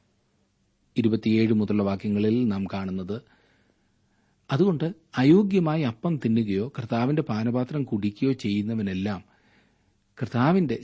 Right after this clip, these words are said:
ശരീരവും രക്തവും സംബന്ധിച്ച് കുറ്റക്കാരനാകും." മനുഷ്യൻ തന്നെത്താൻ ശോധന ചെയ്തിട്ട് വേണം ഈ അപ്പം തിന്നുകയും പാനപാത്രത്തിൽ നിന്ന് കുടിക്കുകയും ചെയ്യുവാൻ. തിന്നുകയും കുടിക്കുകയും ചെയ്യുന്നവൻ ശരീരത്തെ വിവേചിക്കാഞ്ഞാൽ തനിക്ക് ശിക്ഷാവിധി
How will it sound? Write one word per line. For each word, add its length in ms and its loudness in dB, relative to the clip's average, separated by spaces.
ശരീരവും 640 2
രക്തവും 480 -2
സംബന്ധിച്ച് 580 -4
കുറ്റക്കാരനാകും." 1000 -8
മനുഷ്യൻ 480 -2
തന്നെത്താൻ 400 -2
ശോധന 400 -2
ചെയ്തിട്ട് 380 -6
വേണം 320 -2
ഈ 80 -4
അപ്പം 340 -4
തിന്നുകയും 480 -2
പാനപാത്രത്തിൽ 840 -6
നിന്ന് 200 -4
കുടിക്കുകയും 560 -4
ചെയ്യുവാൻ. 320 -8
തിന്നുകയും 400 0
കുടിക്കുകയും 480 -4
ചെയ്യുന്നവൻ 400 -6
ശരീരത്തെ 520 -4
വിവേചിക്കാഞ്ഞാൽ 880 -2
തനിക്ക് 220 -2
ശിക്ഷാവിധി 640 -2